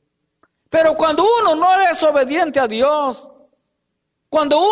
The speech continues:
uno medita en hacer maldad, cuando uno piensa en la iniquidad, en perversidades, en no buscar a Dios, ¿qué bendición me va a seguir?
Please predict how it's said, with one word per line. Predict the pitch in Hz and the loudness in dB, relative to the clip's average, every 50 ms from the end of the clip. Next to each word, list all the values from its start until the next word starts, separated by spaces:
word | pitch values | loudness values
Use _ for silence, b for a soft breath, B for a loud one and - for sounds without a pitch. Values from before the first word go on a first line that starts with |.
| 440 440 | 0 0
uno | 403 359 320 294 | 0 -2 -2 -2
medita | 277 269 262 254 311 370 392 392 381 - - 302 285 | -2 -4 -4 -2 0 0 0 0 -2 -2 -2 -2 0
en | 277 | 0
hacer | 269 254 240 294 320 359 320 | -2 0 0 0 0 0 0
maldad, | 294 269 254 247 220 208 269 311 339 330 302 285 254 214 - - - _ _ _ _ _ _ _ _ _ _ _ _ _ _ _ _ _ _ _ _ _ _ _ _ _ _ _ _ _ _ _ _ _ _ _ _ _ _ | 0 0 0 -2 -2 -2 -2 0 0 -2 -4 -6 -10 -16 -20 -20 -20 _ _ _ _ _ _ _ _ _ _ _ _ _ _ _ _ _ _ _ _ _ _ _ _ _ _ _ _ _ _ _ _ _ _ _ _ _ _
cuando | - 294 294 277 302 339 403 440 453 440 | -4 -4 -2 0 0 0 0 0 0 0
uno | 415 370 330 330 311 320 | 0 0 0 0 -2 -2
piensa | 339 330 349 381 403 415 403 349 - - - 302 294 277 262 247 233 - - - - _ _ _ _ _ _ _ _ _ _ | -4 -2 -2 0 0 -2 -4 -6 -8 -6 -4 -2 -2 -2 -4 -6 -10 -16 -20 -20 -20 _ _ _ _ _ _ _ _ _ _
en | - 262 302 320 | -4 -2 -2 -2
la | 320 311 | -2 -2
iniquidad, | 311 311 311 311 311 302 285 269 285 320 359 381 370 339 294 262 240 - - - - _ _ _ _ _ _ _ _ _ _ _ _ _ | -2 -2 -4 -4 -4 -4 -2 -2 0 0 0 0 -2 -2 -4 -8 -14 -20 -20 -20 -20 _ _ _ _ _ _ _ _ _ _ _ _ _
en | - 277 196 | -6 -6 -2
perversidades, | 190 311 311 302 311 311 285 - 294 285 254 269 294 349 370 370 359 330 277 269 240 208 - - - _ _ _ _ _ _ _ _ _ _ _ _ _ _ | 0 -2 0 0 0 0 -2 -2 -2 -2 -2 0 0 0 0 0 -2 -4 -8 -10 -10 -16 -20 -20 -20 _ _ _ _ _ _ _ _ _ _ _ _ _ _
en | - 285 302 208 | -6 -4 -2 0
no | - 392 381 | 0 -2 0
buscar | 330 320 294 - - 349 359 330 | 0 -2 -4 -2 -2 -2 0 0
a | 294 | -2
Dios, | 254 254 285 311 349 370 359 330 - - - - - - - - _ _ _ _ _ _ _ _ _ | -2 -2 0 0 2 2 0 0 -2 -6 -12 -20 -20 -20 -20 -20 _ _ _ _ _ _ _ _ _
¿qué | - 214 233 | -6 -6 -4
bendición | 233 254 240 233 226 220 214 - 240 247 233 | -4 -4 -6 -6 -8 -10 -8 -6 -6 -6 -6
me | 226 220 | -6 -6
va | 220 233 | -8 -8
a | 220 | -10
seguir? | 226 214 208 208 226 220 - _ | -10 -14 -16 -14 -16 -20 -20 _